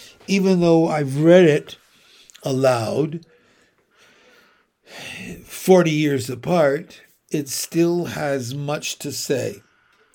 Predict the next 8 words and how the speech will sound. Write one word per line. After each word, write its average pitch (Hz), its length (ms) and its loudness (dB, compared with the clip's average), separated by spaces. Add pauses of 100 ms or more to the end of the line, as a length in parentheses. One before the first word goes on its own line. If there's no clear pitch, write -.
(1300)
The - 60 -12
question 160 720 0
is, 120 400 -8 (240)
how 185 300 -2
do 196 120 -4
you 147 640 -6 (240)
follow 147 840 -2
up 160 380 -2